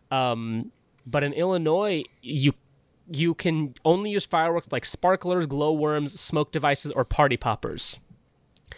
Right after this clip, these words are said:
The state prohibits handheld fireworks, bottle rockets, firecrackers, Roman candles, buzz bombs, et cetera. Ohio and Vermont have similar laws. Um,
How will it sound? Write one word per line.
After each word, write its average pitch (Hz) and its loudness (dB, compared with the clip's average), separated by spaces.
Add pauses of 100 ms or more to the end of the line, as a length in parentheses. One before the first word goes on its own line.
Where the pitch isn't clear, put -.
(160)
The 147 0
state 175 4
prohibits 165 0
handheld 165 0
fireworks, 151 0
bottle 147 0
rockets, 147 -2
firecrackers, 143 0
Roman 131 0
candles, 127 0
buzz 117 -2
bombs, 120 0
et 123 -10
cetera. 113 0 (440)
Ohio 123 0
and 120 -2
Vermont 117 0
have 120 -2
similar 113 0
laws. 110 0 (500)
Um, 110 -2